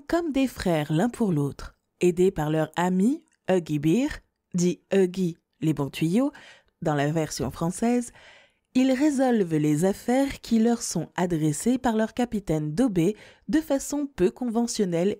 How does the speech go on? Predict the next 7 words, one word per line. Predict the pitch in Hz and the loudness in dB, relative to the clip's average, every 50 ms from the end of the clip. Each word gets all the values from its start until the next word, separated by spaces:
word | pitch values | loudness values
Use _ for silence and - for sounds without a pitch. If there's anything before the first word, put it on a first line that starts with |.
| _ | _
et | - 330 | -4 -4
très | 320 - - - 254 | -2 -2 -2 0 0
musclée. | 196 160 139 - - - 143 139 - - _ _ _ _ _ _ _ _ _ _ _ _ _ _ _ _ _ _ _ _ _ _ _ _ - - _ _ _ _ _ _ _ _ _ | 0 0 -4 -6 -6 -6 -6 -6 -6 -8 _ _ _ _ _ _ _ _ _ _ _ _ _ _ _ _ _ _ _ _ _ _ _ _ -20 -20 _ _ _ _ _ _ _ _ _
Paul | - 277 294 294 285 | 0 0 2 2 2
Michael | 269 233 214 214 214 208 - - 180 175 170 170 - - | 2 2 2 2 0 0 0 0 0 0 0 -2 -2 0
Glaser, | 196 190 214 208 - - - 160 160 185 240 302 311 _ _ _ _ _ _ - | 2 2 2 2 0 -2 -2 0 0 0 0 -2 -6 _ _ _ _ _ _ -6
alias | - 202 202 208 202 196 202 202 185 190 196 - - | -2 0 0 2 2 2 2 2 2 0 -2 -4 -8